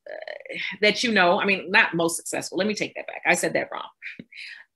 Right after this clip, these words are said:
Every successful person that you know, and when I talk about the millionaires and the billionaires and the C E Os and things like that,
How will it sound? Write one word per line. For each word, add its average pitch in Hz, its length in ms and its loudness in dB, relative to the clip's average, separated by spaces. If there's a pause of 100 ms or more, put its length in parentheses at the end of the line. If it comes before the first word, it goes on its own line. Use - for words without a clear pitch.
Every 294 460 8
successful 202 640 4
person 170 420 4
that 156 240 4
you 160 100 6
know, 135 300 -2 (240)
and 185 120 0
when 196 140 2
I 226 80 6
talk 240 180 4
about 220 160 4
the 214 80 0
millionaires 214 680 6
and 175 100 -4
the 175 140 -4
billionaires 175 680 6
and 165 100 -8
the 160 40 -10
C 226 400 -2
E - 80 -6
Os 202 300 4
and 180 100 -2
things 202 220 0
like 180 220 2
that, 190 160 6